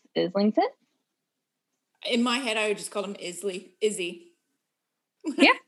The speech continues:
Speaker 1: I like that
Speaker 2: <laughs>
Speaker 1: too. We can call him Izzy all night. That's fine.
Speaker 2: It just, it just fit from some reason for me. Anyways, he's an angel in London below with the means to help Dor.
Speaker 1: All right, so that is our main cast of characters. Thank you, Megan, for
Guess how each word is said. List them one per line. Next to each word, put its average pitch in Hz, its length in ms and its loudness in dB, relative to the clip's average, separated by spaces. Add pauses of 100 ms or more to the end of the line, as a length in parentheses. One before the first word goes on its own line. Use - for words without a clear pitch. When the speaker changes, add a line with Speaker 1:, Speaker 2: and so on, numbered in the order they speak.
(120)
Speaker 1:
I 302 100 8
like 269 180 6
that 285 160 8
Speaker 2:
<laughs> - 0 -
Speaker 1:
too. 214 120 6
We 254 80 4
can 349 120 6
call 262 120 8
him 220 80 6
Izzy 233 240 8
all 277 160 6
night. 214 320 2
That's 311 200 0
fine. 220 400 -2 (800)
Speaker 2:
It - 440 -8
just, 453 140 -4 (340)
it 453 160 0
just 415 200 2 (160)
fit 403 340 -8
from 370 180 -14
some 349 240 -8
reason 330 380 -6
for 339 160 -10
me. 330 240 -6
Anyways, 247 340 -4 (280)
he's 330 180 0
an 339 100 -2
angel 254 500 4
in 254 180 -2
London 240 300 0
below 208 580 2
with 208 340 2
the 220 100 0
means 202 380 -6
to 185 80 -8
help - 420 -10
Dor. - 300 -8 (840)
Speaker 1:
All 226 140 -6
right, 294 160 -4 (280)
so 277 160 2
that 233 240 4
is 330 120 -2
our 359 140 0
main 226 460 4
cast - 260 4
of 392 80 0
characters. 220 500 2
Thank 240 220 6
you, 269 80 6
Megan, 247 460 6
for 208 260 4